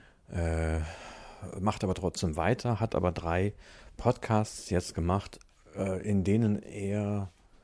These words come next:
äh, vom Blatt liest. Und das hört sich nicht gut an.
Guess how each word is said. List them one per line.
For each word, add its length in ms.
äh, 140
vom 220
Blatt 260
liest. 440
Und 160
das 140
hört 120
sich 140
nicht 140
gut 180
an. 180